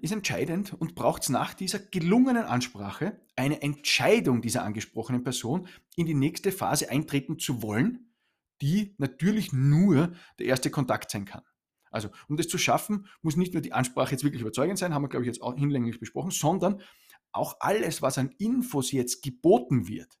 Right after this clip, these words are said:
ja, muss wirklich, also was die Person jetzt erhält,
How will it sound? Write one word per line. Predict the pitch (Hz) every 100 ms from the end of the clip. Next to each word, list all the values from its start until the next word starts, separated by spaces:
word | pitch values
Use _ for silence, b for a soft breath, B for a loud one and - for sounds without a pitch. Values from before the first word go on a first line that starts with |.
| _
ja, | 107 160 175 B B B B B _ _
muss | 117 131 196 - 123
wirklich, | 143 - 170 180 - - _ _ _ _ _ -
also | 120
was | 120
die | 120
Person | 127 117 147
jetzt | 143
erhält, | 110 131 208